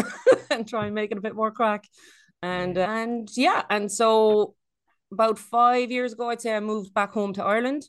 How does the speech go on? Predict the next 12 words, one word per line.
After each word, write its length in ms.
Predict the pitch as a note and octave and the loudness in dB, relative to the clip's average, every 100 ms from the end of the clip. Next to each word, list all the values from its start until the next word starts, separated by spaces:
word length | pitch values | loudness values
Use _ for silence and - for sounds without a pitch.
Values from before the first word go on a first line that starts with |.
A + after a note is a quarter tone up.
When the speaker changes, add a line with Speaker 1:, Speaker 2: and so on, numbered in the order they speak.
| _ | _
Speaker 1:
because 300 | F#3+ G3+ F#3+ | -6 -4 -2
Australia 460 | - - A#3+ A3+ G#3 | -2 0 0 2 0
is 100 | G3+ | 0
fabulous. 640 | A#3+ A3 E3+ G#3+ - - _ _ _ _ _ | 0 0 0 -2 -6 -18 _ _ _ _ _
It's 180 | F#3+ - | -14 -10
just 220 | F#3+ F#3+ | -8 -6
too 120 | G3 | -6
far 200 | F#3+ E3+ | -2 0
away. 300 | D3+ C#3+ D3 F#3 _ _ _ _ | 2 0 -2 -6 _ _ _ _
Speaker 2:
Mm. 260 | G#2 G2+ F#2+ F3+ | -14 -10 -10 -4
Speaker 1:
And 360 | E3+ D#3+ E3 - | -2 0 -2 -2
so 480 | A3+ G#3+ G#3 G#3 | 2 4 4 0